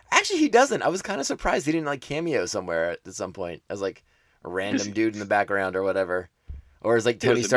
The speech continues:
Speaker 1: Stark's
Speaker 2: that
Speaker 1: great
Speaker 2: shit.
Speaker 1: great grandfather. Who, <laughs> you know, I don't know. What if you, what if they tied
Speaker 2: Marvel
Speaker 1: Iron
Speaker 2: money.
Speaker 1: Man and Perry Mason universes together? <laughs>
Speaker 2: I don't know how that would work.
Speaker 1: I just melted your brain. I saw it.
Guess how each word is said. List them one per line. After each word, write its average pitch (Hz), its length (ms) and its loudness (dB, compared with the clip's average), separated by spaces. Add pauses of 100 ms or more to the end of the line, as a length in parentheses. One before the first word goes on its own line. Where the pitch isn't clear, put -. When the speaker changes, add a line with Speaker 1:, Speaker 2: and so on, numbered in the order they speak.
(100)
Speaker 1:
Stark's - 40 -6
Speaker 2:
that 95 100 -8
Speaker 1:
great 123 140 8
Speaker 2:
shit. 95 80 0
Speaker 1:
great 117 180 6
grandfather. 110 540 4
Who, 117 80 0
<laughs> 131 260 -2
you 165 140 2
know, - 420 -2 (200)
I - 40 -8
don't - 140 -10
know. 175 200 0 (1000)
What 214 160 6
if 202 100 8
you, 208 120 -8
what 196 140 6
if 220 60 2
they 208 120 0
tied 165 320 6
Speaker 2:
Marvel - 160 6
Speaker 1:
Iron 180 200 4
Speaker 2:
money. 170 120 2
Speaker 1:
Man 156 360 2
and 139 120 -2
Perry 135 240 4
Mason 120 400 0
universes 110 500 -2
together? 85 600 -4 (2750)
<laughs> - 640 -12 (320)
Speaker 2:
I 202 140 6
don't 226 160 4
know 214 160 4
how 196 120 0
that 170 140 2
would 160 140 2
work. 180 320 4
Speaker 1:
I 208 120 8
just 180 180 -2
melted 156 280 2
your 143 100 0
brain. 123 480 2
I 143 100 -2
saw 165 280 4
it. 85 180 2